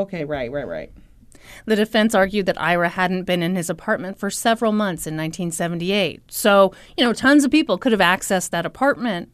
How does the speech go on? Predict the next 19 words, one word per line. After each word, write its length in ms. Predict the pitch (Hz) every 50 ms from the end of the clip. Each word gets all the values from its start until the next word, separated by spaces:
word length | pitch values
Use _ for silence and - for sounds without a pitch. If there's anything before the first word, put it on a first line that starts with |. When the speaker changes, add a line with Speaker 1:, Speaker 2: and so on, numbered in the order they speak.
| _
Speaker 2:
and 260 | - 214 202 202 185 180
they 300 | 196 247 330 453 494 -
could 200 | - - 226 180
have 120 | 180 165
put 240 | - - 185 175 - - -
Holly's 360 | - - 185 175 165 160 160
body 300 | 165 175 170 165 165 160
there 300 | 151 156 143 139 147 165 - _ _ _ - - - - _ _ _ _ - _
to 80 | - -
frame 240 | - 180 170 165 170
him 120 | 156 156 160
for 140 | - 160
murder. 380 | 160 165 165 165 160 156 156 - -
Speaker 1:
No, 1300 | 214 214 220 226 226 226 226 220 220 220 220 220 220 220 214 214 214 214 214 214 214 214 202 - - -
because 760 | - 214 214 208 - - 220 220 214 202 196 196 196 190 -
the 120 | - 196
smell 1000 | - - - - - 247 269 262 262 247 233 226 226 226 220 208 202 202 202 196 -
and 360 | - 185 196 190 185 185 180
the, 520 | 175 175 170 170 170 165 165 165 165 170